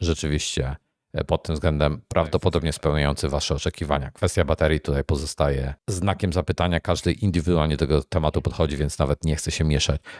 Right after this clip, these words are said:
W moim przypadku jest okej. Podejrzewam, że każdy cały dzień przetrwam z nim.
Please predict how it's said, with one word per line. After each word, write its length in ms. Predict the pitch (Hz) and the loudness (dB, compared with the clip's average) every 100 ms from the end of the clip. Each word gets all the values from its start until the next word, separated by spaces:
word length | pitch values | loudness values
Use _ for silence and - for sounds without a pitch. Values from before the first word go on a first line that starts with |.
| - | -4
W 60 | 90 | 0
moim 220 | 95 101 | 2 2
przypadku 420 | - 101 87 - | 2 0 0 0
jest 180 | 73 - | 0 0
okej. 400 | - 80 82 92 | 0 2 4 2
Podejrzewam, 580 | - 78 76 82 80 78 | 0 2 2 2 0 2
że 260 | 73 73 - | 2 2 0
każdy 600 | - 95 87 73 69 65 - | 0 0 2 0 0 0 -4
cały 340 | - 80 69 67 | -4 0 2 0
dzień 260 | 71 60 - | -2 -4 -2
przetrwam 460 | - 73 - 69 | 0 0 0 -2
z 80 | 69 | -2
nim. 220 | 71 78 | -2 -2